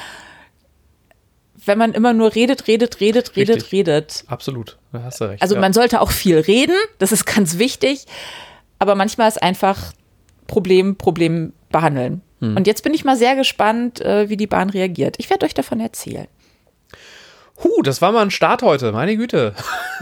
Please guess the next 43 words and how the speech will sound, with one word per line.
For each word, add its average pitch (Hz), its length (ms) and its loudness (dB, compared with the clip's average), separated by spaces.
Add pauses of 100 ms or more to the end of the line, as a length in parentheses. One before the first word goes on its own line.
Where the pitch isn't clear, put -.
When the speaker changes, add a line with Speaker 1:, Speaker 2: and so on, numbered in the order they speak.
(100)
Speaker 2:
<laughs> - 920 -4
Speaker 1:
Und 247 140 -6
jetzt 294 200 0
wieder 302 180 2
lustig. 254 680 0 (240)
Speaker 2:
Ja, 190 360 4
da 185 120 4
bin 165 100 0
ich 165 120 -4
dann 139 280 -2
für - 140 -10
zuständig. 131 640 -4 (420)
Ähm, 143 320 2
Speaker 1:
Hm. 143 200 0 (500)
Speaker 2:
Itzehoe. 190 680 2 (500)
Itzehoe. 180 540 4
Speaker 1:
Ja. 214 140 4
Speaker 2:
Entschuldigung, 311 240 4
oh 151 40 2 (100)
Gott, 175 120 -8
ich 185 100 0
hab's 185 140 0
schon 185 140 0
wieder 165 180 4
getan. 135 380 0 (360)
Itzehoe. 180 600 2
Speaker 1:
Du 226 80 -2
kannst 269 360 -2
nicht - 200 0
Speaker 2:
Ähm, 214 80 2
Speaker 1:
anders, 247 220 -2
weil 226 180 2
heute 262 380 2
war 233 160 2
in 208 60 -6
der 233 120 0
Bahn 226 280 0
auch, 254 260 2
die - 140 -6
Leute 214 280 0
sagen, 220 340 0
also 208 180 -2
die 202 140 -10